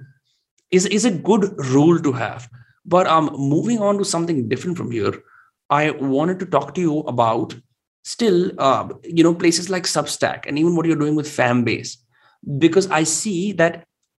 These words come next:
even I have posted nothing on Substack. I just made an account. I get subscriptions randomly. And I'm just wondering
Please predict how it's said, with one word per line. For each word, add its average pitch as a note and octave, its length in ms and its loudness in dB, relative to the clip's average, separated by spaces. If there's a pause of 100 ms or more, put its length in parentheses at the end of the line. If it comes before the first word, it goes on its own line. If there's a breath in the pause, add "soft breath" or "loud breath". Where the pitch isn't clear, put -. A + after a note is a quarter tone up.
(680)
even G3 220 2
I E3 320 -2
have E3+ 140 2
posted F3+ 280 -6
nothing D3+ 260 2
on C#3+ 100 2
Substack. C3 440 -2
I C3 40 2
just C3 160 -2
made B2+ 160 2
an A#2+ 80 0
account. B2 320 -2
I C3+ 100 2
get C3 240 -2
subscriptions B2+ 640 -6
randomly. A#2+ 500 0 (640 soft breath)
And G3 100 -2
I'm B3+ 120 2
just C#4+ 120 -4
wondering F#3+ 680 0